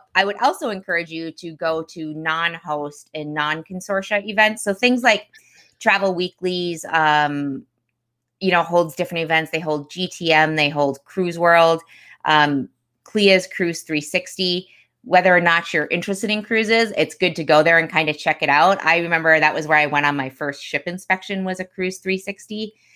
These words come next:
So checking out any of those, and I would say, um, there's,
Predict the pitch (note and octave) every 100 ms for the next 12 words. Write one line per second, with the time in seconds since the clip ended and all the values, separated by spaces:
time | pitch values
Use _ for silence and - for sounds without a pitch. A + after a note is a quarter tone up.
0 | _ _ _ - A3+ G#3 - C#4+ D4 D#4+
1 | C4+ - F3 F#3+ G#3 A#3 B3 C4+ C4 -
2 | F#3+ F3 F#3+ G3 G3 - F#3 F3+ F3+ F3
3 | - E3+ D#3+ D3+ D3 C#3 C3+ - _ _
4 | - _ _ _ _ E3 F3+ F3 F3 E3+